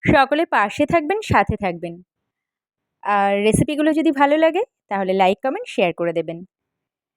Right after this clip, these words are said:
তো আজকের মতন আসি, আসবো আবার নেক্সট রেসিপি নিয়ে।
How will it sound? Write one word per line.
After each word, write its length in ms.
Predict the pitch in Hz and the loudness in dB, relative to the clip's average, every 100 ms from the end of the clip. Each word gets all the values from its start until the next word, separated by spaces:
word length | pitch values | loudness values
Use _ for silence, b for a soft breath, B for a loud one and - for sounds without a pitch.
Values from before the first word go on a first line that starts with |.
| _ _ _ _ _ _ _ _ _ _ _ _ _ 190 | _ _ _ _ _ _ _ _ _ _ _ _ _ -6
তো 60 | 180 180 196 | -2 -2 -4
আজকের 240 | 202 269 269 | -6 -4 -2
মতন 160 | 277 302 294 | 0 0 0
আসি, 180 | - 466 _ _ _ _ _ - | -2 -6 _ _ _ _ _ -8
আসবো 320 | 196 196 - 226 | -6 -6 -2 0
আবার 120 | 220 220 | 0 2
নেক্সট 280 | 285 - - - _ _ _ _ _ _ _ _ - | 0 0 -8 -16 _ _ _ _ _ _ _ _ -8
রেসিপি 360 | 208 208 262 285 | -6 -4 -4 -2
নিয়ে। 140 | 349 | -4